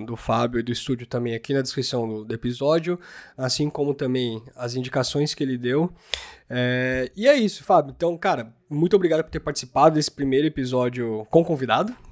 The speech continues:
É, esp-, espero que a gente possa fazer novos papos, né? É, já que a gente se conhece há tantos anos ali. E já fica o convite, eventualmente, a gente conseguir gravar pra falar um pouco sobre educação. Eu acho que é um assunto que também te interessa muito e eu, particularmente,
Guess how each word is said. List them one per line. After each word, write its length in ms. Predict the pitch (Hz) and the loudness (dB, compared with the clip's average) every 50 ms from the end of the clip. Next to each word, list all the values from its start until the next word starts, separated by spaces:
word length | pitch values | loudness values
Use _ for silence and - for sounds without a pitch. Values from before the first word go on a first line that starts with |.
| - - - - - 127 | -20 -20 -20 -12 -8 -6
É, 300 | 131 120 110 107 110 - - - - - - - - | -4 -4 -2 -4 -4 -6 -10 -14 -16 -16 -16 -12 -6
esp-, 380 | - - - - _ - - - | -4 -4 -4 -4 _ -14 -12 -8
espero 280 | - - - 156 147 151 | -8 0 2 4 4 4
que 80 | 151 | 2
a 40 | 151 | 0
gente 180 | 147 147 - - | -2 -4 -8 -8
possa 680 | - 151 147 156 160 - - 151 139 131 120 110 107 110 - - _ | -4 -2 0 0 0 0 0 0 0 0 -2 -2 -6 -12 -16 -20 _
fazer 240 | - - 147 147 151 | -4 -2 0 0 2
novos 320 | 143 147 160 170 160 - - | 2 2 2 2 0 -6 -4
papos, 460 | - 160 208 - - - 139 123 123 | 0 2 2 2 0 -4 -6 -4 0
né? 280 | 127 135 151 156 160 - - | 0 2 0 0 -2 -6 -12
É, 560 | 127 - 117 117 113 113 113 110 110 104 107 110 | -16 -14 -10 -8 -6 -6 -6 -6 -8 -8 -4 -4
já 80 | 123 123 | -2 0
que 80 | 135 | 0
a 20 | 135 | 0
gente 80 | 131 | 0
se 60 | - | -2
conhece 320 | - 143 127 123 120 - 127 | 0 0 2 2 0 0 -4
há 40 | 120 | -4
tantos 440 | - 143 143 139 143 139 123 120 | 0 0 0 0 0 -4 -6 -2
anos 280 | 127 131 131 135 131 127 | -2 0 0 -2 -2 -4
ali. 320 | 127 120 117 123 135 165 165 - - - - - - - - _ | -4 -4 -2 -2 -2 -2 -4 -8 -14 -18 -18 -16 -18 -20 -20 _
E 240 | - 127 135 143 151 | -6 -2 0 2 4
já 120 | 156 190 185 | 4 4 2
fica 200 | - 214 214 233 | 2 -2 -4 0
o 40 | |
convite, 540 | 233 247 233 226 170 165 170 185 185 - - | 0 0 0 2 0 0 -2 -2 -4 -2 -2
eventualmente, 500 | 156 131 135 135 135 143 131 127 135 139 | 0 0 0 -2 -2 -2 -2 -2 -2 -2
a 40 | 139 | -2
gente 120 | 147 147 | -2 0
conseguir 300 | - 170 156 - 147 143 | 0 0 0 0 -2 -4
gravar 440 | 143 151 151 151 143 143 143 139 147 | 0 0 2 2 2 0 -2 -2 -2
pra 120 | 139 180 175 | -2 -4 -2
falar 180 | - 190 190 | 0 -2 0
um 20 | 180 | 0
pouco 180 | - 190 - | -2 -4 -2
sobre 160 | - 196 190 | 2 4 4
educação. 440 | 190 196 196 214 208 - 175 165 160 - _ _ | 4 4 2 -2 0 2 2 0 0 -2 _ _
Eu 100 | - 117 | 0 0
acho 160 | 113 123 - - | 0 0 0 -2
que 200 | - 147 143 135 | -2 0 0 0
é 80 | 131 | 0
um 180 | 139 143 147 156 | 2 2 2 0
assunto 260 | 151 - - 139 - | 0 -4 -8 -12 -10
que 60 | - | -6
também 220 | - 147 135 135 131 | -2 0 0 0 0
te 100 | - 139 | -2 -2
interessa 420 | 127 139 131 127 127 127 - 147 | 0 2 2 2 2 2 0 -2
muito 380 | 139 139 139 151 160 - 196 185 | -2 0 0 -2 -2 0 0 0
e 120 | 156 143 | 2 2
eu, 100 | 147 147 | 0 0
particularmente, 840 | - 160 156 - - - 165 151 139 135 135 139 - - 156 151 | 0 -4 -4 -2 0 0 2 2 2 2 0 0 -2 -6 -8 -8